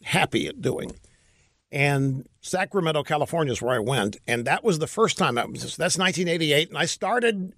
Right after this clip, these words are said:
radio in nineteen sixty-six. Twenty years. I was sixteen or fifteen when I started. I've been twenty years. It took twenty years to have anything like success.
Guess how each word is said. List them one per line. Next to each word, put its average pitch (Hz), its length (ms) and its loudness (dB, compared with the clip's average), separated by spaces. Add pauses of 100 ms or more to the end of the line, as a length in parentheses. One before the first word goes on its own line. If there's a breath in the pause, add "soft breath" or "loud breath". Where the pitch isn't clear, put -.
radio 160 300 2
in 135 60 0
nineteen 139 280 -2
sixty-six. - 640 -2 (640 soft breath)
Twenty 262 380 -2
years. - 540 -4 (840)
I 110 80 -2
was 110 160 0
sixteen - 360 0
or - 40 -6
fifteen 202 420 2
when 113 100 -2
I 98 60 -4
started. 90 320 -2
I've - 80 -4
been - 120 -6
twenty 302 720 -2
years. 185 540 0
It - 140 -12
took - 180 2
twenty 320 640 -2
years 170 760 -2
to 160 200 2
have 143 280 -2 (100)
anything 240 520 0
like 170 520 -2 (280)
success. - 600 -4